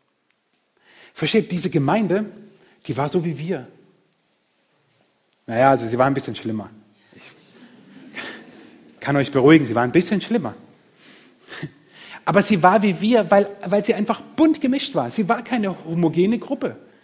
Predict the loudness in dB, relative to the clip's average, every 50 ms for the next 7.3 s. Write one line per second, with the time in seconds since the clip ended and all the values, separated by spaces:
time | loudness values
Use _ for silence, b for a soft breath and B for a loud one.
0 | b b b b _ _ _ _ _ _ -8 -6 -2 0 0 2 2 0 0 -2
1 | -4 -4 -2 -2 -2 -2 0 -2 -4 0 0 0 0 0 -6 -6 -6 -8 -8 -8
2 | -10 B B B B B -4 -2 0 0 0 -2 -4 -6 -8 -2 0 2 2 4
3 | 2 0 -2 -6 -8 -4 0 0 2 2 2 -2 0 -4 -4 -6 -6 -10 -12 -12
4 | -14 B B B B B -2 0 2 2 0 0 2 2 0 0 0 -2 -8 -6
5 | -6 -8 -8 -10 -8 -6 -4 -4 -4 -2 0 0 0 0 0 -4 -6 -6 -12 -12
6 | -12 -12 -10 -6 -6 -4 -4 -4 -6 -6 -6 -8 -8 -10 -10 -12 -14 -12 -8 -4
7 | -4 -4 -4 -6 -12